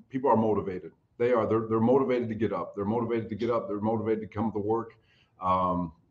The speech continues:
they're motivated to go out in the football field, and they're motivated to watch tape. Everyone's motivated to do their job, but I really think you're gonna see a team that's inspired.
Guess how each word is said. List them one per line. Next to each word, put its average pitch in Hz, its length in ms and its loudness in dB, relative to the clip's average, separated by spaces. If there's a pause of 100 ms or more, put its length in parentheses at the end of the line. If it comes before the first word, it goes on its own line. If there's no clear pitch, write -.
(140)
they're 95 100 0
motivated 107 520 2
to 98 240 0
go 113 140 6
out 110 40 4
in 113 60 0
the 104 80 -2
football 110 380 -4
field, 110 280 2
and 95 200 -4 (360)
they're 92 100 -6
motivated 107 460 4
to 107 60 -4
watch 107 280 -2
tape. 107 260 -2
Everyone's 120 300 2
motivated 98 600 2
to 92 60 -12
do 95 180 -6
their 95 140 -4
job, 87 420 -6
but 90 160 -10 (480)
I 90 60 0
really 117 240 6
think 123 200 2
you're 110 100 2
gonna 110 140 6
see 110 220 2
a 101 60 4
team 107 240 2
that's 101 180 2
inspired. 90 580 -2